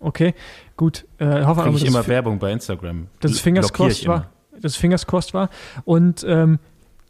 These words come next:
Speaker 1: der, ich dachte mir auch bei dem Super, es war ja kein Supertakt. Er sa-, das war halt grenzwertig, aber er saß noch auf dem Sattel drauf.
Speaker 2: Klar saß er im Sattel. Also
Speaker 1: Klar.
Speaker 2: genau
Speaker 1: Sa-,
Speaker 2: so
Speaker 1: sa-
Speaker 2: ist es doch.
Speaker 1: Ja, genau. Und das ist halt so, das fand ich auch ein bisschen,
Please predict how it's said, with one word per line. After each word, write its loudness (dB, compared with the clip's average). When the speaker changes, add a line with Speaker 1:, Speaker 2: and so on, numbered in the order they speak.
Speaker 1:
der, 0
ich 0
dachte 0
mir 0
auch 2
bei 0
dem 4
Super, 0
es -4
war 2
ja 0
kein -2
Supertakt. -8
Er -2
sa-, 0
das -6
war 2
halt 0
grenzwertig, -2
aber -2
er 2
saß 0
noch -2
auf -6
dem 4
Sattel 0
drauf. -4
Speaker 2:
Klar 0
saß -2
er -2
im -4
Sattel. -8
Also -2
Speaker 1:
Klar. 2
Speaker 2:
genau 2
Speaker 1:
Sa-, 2
Speaker 2:
so -2
Speaker 1:
sa- -6
Speaker 2:
ist -8
es -14
doch. -6
Speaker 1:
Ja, 0
genau. 2
Und -2
das -4
ist -6
halt 0
so, 0
das -6
fand 0
ich -4
auch 0
ein 2
bisschen, 2